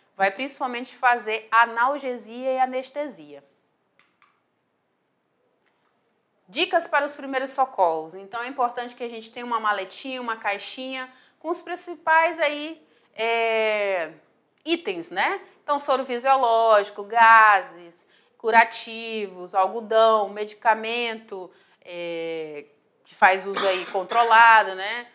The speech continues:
Pomadas, tesoura, pinça, termômetro, band-aid, atadura, luvas, fita adesiva, enfim.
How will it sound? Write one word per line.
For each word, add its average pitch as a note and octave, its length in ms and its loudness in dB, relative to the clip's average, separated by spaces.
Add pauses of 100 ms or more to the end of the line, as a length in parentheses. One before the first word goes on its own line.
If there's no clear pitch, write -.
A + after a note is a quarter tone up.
(140)
Pomadas, G#3 800 4
tesoura, G3+ 840 -4 (160)
pinça, A3+ 580 -14
termômetro, G3+ 880 -4
band-aid, F#3+ 840 -6
atadura, F3+ 960 -8 (460)
luvas, F3+ 1040 -6 (300)
fita A#3+ 300 -6
adesiva, F#3 1000 -8 (340)
enfim. E4 460 -8